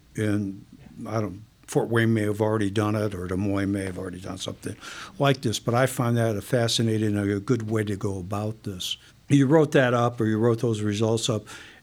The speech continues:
Was that where you started with the top twenty-five, or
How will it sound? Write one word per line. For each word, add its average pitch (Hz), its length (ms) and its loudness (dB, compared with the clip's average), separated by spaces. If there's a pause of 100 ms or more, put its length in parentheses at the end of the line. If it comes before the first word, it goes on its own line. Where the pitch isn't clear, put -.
Was 117 360 0
that 143 200 4
where 170 140 2
you 160 80 4
started 160 380 0
with 156 100 -2
the 143 80 0
top 135 300 -4
twenty-five, 139 840 0
or 107 600 -2